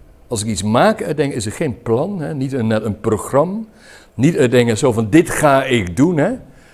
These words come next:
Dan, ik denk, laat hij zich leiden door, ik denk, zeg maar, wat zich, wat zich aandient. En dat gebeurt al tijdens die wandeling. Is het nou een schilderij waarvan we, ik denk, in eerste instantie een beetje moeten bekomen?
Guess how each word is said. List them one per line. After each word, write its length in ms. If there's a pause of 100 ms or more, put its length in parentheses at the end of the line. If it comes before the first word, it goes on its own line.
(340)
Dan, 280
ik 80
denk, 160
laat 140
hij 80
zich 140
leiden 460
door, 240
ik 100
denk, 240
zeg 180
maar, 180
wat 180
zich, 240
wat 140
zich 220
aandient. 800 (600)
En 100
dat 100
gebeurt 300
al 100
tijdens 280
die 120
wandeling. 340 (2000)
Is 180
het 100
nou 160
een 80
schilderij 440
waarvan 320
we, 80
ik 180
denk, 160
in 80
eerste 40
instantie 320
een 60
beetje 220
moeten 240
bekomen? 640